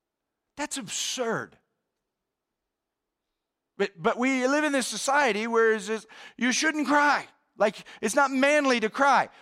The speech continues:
Why do you have tear ducts? Why, why didn't God just put them in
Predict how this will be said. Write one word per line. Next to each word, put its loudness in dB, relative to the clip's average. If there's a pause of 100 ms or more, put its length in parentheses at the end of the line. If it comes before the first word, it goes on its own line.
(200)
Why 4
do 0
you 4
have 4
tear 2
ducts? -2 (1500)
Why, 4
why 6
didn't -2
God 4
just -2
put -2
them 2
in 2